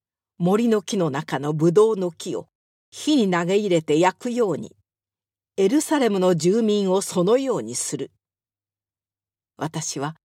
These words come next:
私の顔を彼らに向けて責める。彼らがその火から逃れても、火は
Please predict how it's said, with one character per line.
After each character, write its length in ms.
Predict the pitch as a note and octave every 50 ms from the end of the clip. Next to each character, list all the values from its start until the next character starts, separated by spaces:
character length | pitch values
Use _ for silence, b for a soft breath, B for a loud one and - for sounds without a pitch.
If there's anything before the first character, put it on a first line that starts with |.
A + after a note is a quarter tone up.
| _ _ _ _ _ _ _ _ _
私 420 | - E3 F3+ E3 G3+ F#3 - - F#3
の 120 | F3 F3+
顔 440 | - - - F3 F3 F3+ F3 F3 F3
を 100 | E3+ - _
彼 280 | - - - A#3+ A#3 F#3
ら 120 | E3+ D3+
に 120 | D3+ D#3 D3+
向 140 | D#3+ E3
け 140 | - - E3
て 140 | D#3+ E3+ D#3+
責 260 | D#3+ - - E3+ E3+
め 100 | F#3 G3
る。 140 | - A#2+ - _ _ _ _ _ _ _ _ _ _ _ _ _ _ _ _ _ _ _
彼 260 | - A3+ A#3+ A3+ F#3
ら 120 | D3+ A2+ -
が 220 | B2 B2 C#3+ b b b _ _ _ _
そ 240 | - - - A#3+ G#3+
の 220 | G3+ G#3+ G#3 - -
火 240 | - - - D4+ D4+
か 180 | - - G#3+ E3
ら 140 | C3+ C#3+
逃 300 | D3 D#3+ D#3+ E3+ G3 A3
れ 120 | A3 E3+ -
て 180 | - - -
も、 180 | D#3 D3+ - - _ _ _ _ _ _ _ _ _ _ _ _ _
火 240 | - - - G#3+ G3
は 180 | E3 - -